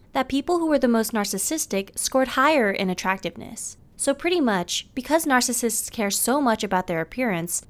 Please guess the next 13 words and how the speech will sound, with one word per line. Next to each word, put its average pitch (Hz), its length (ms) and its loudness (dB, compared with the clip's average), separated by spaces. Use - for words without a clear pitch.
that 311 220 2
translates 247 600 0
to 226 100 0
them 240 240 2
being 220 220 2
more 180 180 2
attractive. 226 640 -4
So, 240 680 2
number 302 340 0
five 247 380 4
is 196 240 -4
really 190 200 0
shallow. - 640 -4